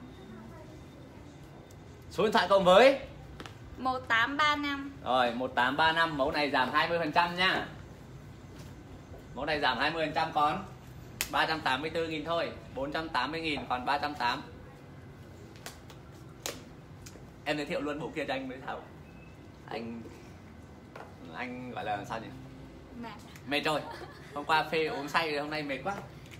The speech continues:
Speaker 2: Rồi, một mẫu đầm ren của Vũ Mát nha. Một mẫu này rất là thích các chị. Đợt vừa rồi săn nhưng mà hết hàng. Thì đợt này trong chương trình sale này bên em mới về thêm được năm mươi sản phẩm nữa thôi.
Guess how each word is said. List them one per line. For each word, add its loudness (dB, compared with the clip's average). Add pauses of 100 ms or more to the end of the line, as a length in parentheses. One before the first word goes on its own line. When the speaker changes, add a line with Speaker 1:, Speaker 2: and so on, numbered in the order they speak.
Speaker 2:
Rồi, 2 (140)
một -4
mẫu 2
đầm 4
ren 2
của 2
Vũ 0
Mát -4 (100)
nha. -2
Một -4
mẫu -2
này -2
rất 2
là 2
thích -4
các -2
chị. -6 (200)
Đợt -2
vừa 0
rồi 2
săn 4
nhưng -6
mà 0
hết 0 (100)
hàng. 0 (280)
Thì -4
đợt 0
này -2
trong -4
chương -10
trình -4
sale -2
này -2
bên -4
em -2
mới 0
về 2
thêm -2
được -4
năm -2
mươi 2
sản -4
phẩm -4
nữa -6
thôi. 4